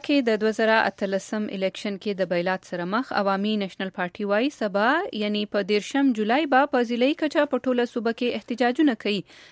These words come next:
د اے ان پی یو مشر میا افتخار حسین وایي دغه احتجاجونه به په نوخار، مردان، چارسده او پېښور کې کیږي.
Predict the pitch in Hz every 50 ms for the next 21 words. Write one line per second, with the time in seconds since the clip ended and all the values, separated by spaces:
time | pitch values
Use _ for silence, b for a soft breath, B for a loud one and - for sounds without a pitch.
0 | B - 202 214 202 202 208 214 - - - 214 208 208 202 190 - - 226 220
1 | 208 208 202 202 214 233 - - 262 262 247 220 214 202 202 - - 208 202 208
2 | 202 202 208 202 - 233 226 220 220 226 240 285 311 285 - 247 247 254 247 254
3 | - 226 214 - 220 196 214 208 208 208 247 262 262 262 247 262 262 269 269 -
4 | 226 208 202 202 190 - - 233 233 247 269 285 262 226 208 185 180 214 214 226
5 | 247 277 269 - 233 214 - - - 202 185 220 233 269 294 - 262 262 269 269
6 | - 285 269 - 294 302 349 381 - - 233 - - 220 202 185 214